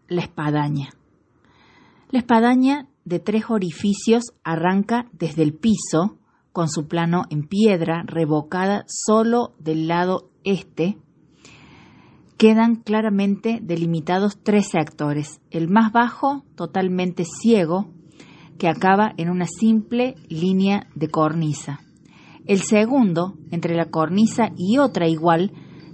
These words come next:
tiene dos arcos de medio punto y, a pesar de tener travesaños de madera, no contiene las campanas. Y el último tramo, más angosto, con un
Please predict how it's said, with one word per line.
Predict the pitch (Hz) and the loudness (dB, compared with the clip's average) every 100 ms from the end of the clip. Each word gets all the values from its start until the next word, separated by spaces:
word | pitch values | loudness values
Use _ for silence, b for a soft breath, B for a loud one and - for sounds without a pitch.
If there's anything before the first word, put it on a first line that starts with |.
| - | -4
tiene | 233 233 226 | 2 4 4
dos | 185 247 247 233 | 4 2 2 0
arcos | 190 175 196 202 | 0 -2 -6 -6
de | - 165 | -4 -2
medio | 170 170 170 | 0 0 -2
punto | 233 214 170 175 190 B B B - | -2 -2 0 -2 -4 B B B -2
y, | 214 | 0
a | 208 | 4
pesar | 214 202 254 262 190 | 2 2 0 0 -4
de | 180 | -6
tener | 175 175 175 196 214 _ - - | -4 -2 0 0 -2 _ -20 -12
travesaños | 165 165 185 190 233 190 160 151 | -4 0 0 0 0 0 -4 -4
de | 160 | -2
madera, | 165 180 214 214 220 - | 0 2 2 2 0 -2
no | 175 220 | -2 0
contiene | 226 208 170 - 175 175 190 - | 2 0 0 -4 -2 -2 -2 -6
las | 160 - | -14 -8
campanas. | 160 156 147 143 143 139 - _ b b b b b | -6 -4 -4 -6 -6 -8 -16 _ b b b b b
Y | 208 | 4
el | 220 277 | 4 6
último | 262 180 175 165 165 | 2 0 -4 -4 -4
tramo, | 175 160 165 196 _ _ | -2 -2 -4 -6 _ _
más | 151 165 208 220 | -4 0 2 2
angosto, | 202 190 175 151 - 180 - b b b _ | 2 0 -2 -4 -8 -8 -10 b b b _
con | 175 165 | -2 0
un | 190 | 0